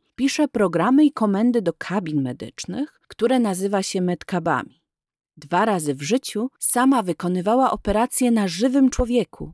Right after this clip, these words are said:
kiedy komora kriogeniczna okazała się zawirusowana lub przepalona. Za pierwszym razem. Wysoka dziewczynka o długich aż do pasa czarnych włosach, złapanych nad czołem białą opaską,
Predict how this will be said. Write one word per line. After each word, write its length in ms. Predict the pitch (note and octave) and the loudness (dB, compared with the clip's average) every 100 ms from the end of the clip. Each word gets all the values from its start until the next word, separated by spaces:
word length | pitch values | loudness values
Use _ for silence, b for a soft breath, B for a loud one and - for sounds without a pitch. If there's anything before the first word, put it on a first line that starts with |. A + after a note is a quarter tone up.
| _ _ | _ _
kiedy 400 | G3+ F#3 G3+ F#3+ | -2 2 2 0
komora 520 | - G3+ A3 C4 C4+ | 0 0 2 2 2
kriogeniczna 880 | - G3 G#3 G#3 F#3 F#3+ A3+ - G#3 | -2 -2 0 0 0 0 -2 -2 -2
okazała 420 | F3+ F3+ G#3 G#3+ | -2 -2 0 0
się 180 | F#3 F#3 | 0 -4
zawirusowana 920 | D#3 G3+ B3+ C4+ C4 C4 A#3 C4 D#4 E4 _ _ - | -2 -2 0 -2 -2 -2 0 4 2 0 _ _ -8
lub 200 | E3 D#3+ _ - | -6 -6 _ -14
przepalona. 720 | - D#3+ E3 D#3 C#3 C#3 D3 _ _ _ _ | -8 -6 -4 -4 -2 -6 -10 _ _ _ _
Za 220 | D#3 D3+ C#3+ | -6 -4 -4
pierwszym 600 | - F#3 C#4+ - D#4 A#3 | -4 -4 -2 0 2 4
razem. 560 | D#3 C3 B2+ B2 - _ _ _ _ _ _ - | 0 -4 -8 -14 -16 _ _ _ _ _ _ -12
Wysoka 420 | D#3+ - D#4 E4 | -8 -6 -2 -2
dziewczynka 540 | A#3 - C4+ D4 B3 | -2 0 2 2 2
o 80 | G#3 | 0
długich 520 | D#3+ D3+ A#3 A#3+ G#3 | -2 -6 -4 -4 -2
aż 160 | F#3+ F3 | -2 -2
do 120 | E3 | -2
pasa 320 | F3+ F#3 F3+ | -2 -2 -4
czarnych 460 | - G3 G3+ F3+ D#3 | -2 -2 -2 -2 -4
włosach, 520 | D#3 F#3 F#3 C3+ C#3 | -4 -4 -4 -6 -6
złapanych 480 | C#3+ C#3+ F3+ F#3+ F3 | -6 -4 -4 -6 -6
nad 200 | D3+ - | -8 -6
czołem 320 | G3+ F#3+ F3 | -6 -4 -4
białą 340 | F#3+ A3+ G#3+ | -2 -2 -2
opaską, 540 | - - A3+ - A#3 | -4 -4 -4 -4 -8